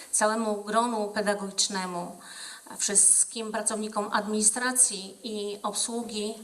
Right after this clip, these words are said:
bardzo serdecznie dziękuję za wasz entuzjazm i za wasze zaangażowanie w procesie kształtowania młodego pokolenia. Szanowni nauczyciele, życzę wam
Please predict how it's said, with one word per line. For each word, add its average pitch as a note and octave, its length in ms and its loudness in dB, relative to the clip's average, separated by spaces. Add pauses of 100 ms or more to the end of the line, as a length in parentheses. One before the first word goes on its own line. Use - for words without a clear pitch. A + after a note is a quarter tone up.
(120)
bardzo G#3 600 2
serdecznie G3+ 680 -2
dziękuję G3+ 560 -2 (280)
za G3+ 440 4
wasz - 680 -2 (220)
entuzjazm A3 760 2 (120)
i G3+ 260 -2
za G3+ 160 4
wasze G#3 300 0
zaangażowanie G#3 1000 -2 (420)
w - 100 -4
procesie G#3 420 0
kształtowania G3 760 0 (120)
młodego F#3 720 0
pokolenia. F#3 500 -2 (1400)
Szanowni A3 640 2
nauczyciele, G3+ 720 0 (280)
życzę B3 440 2
wam A#3+ 380 4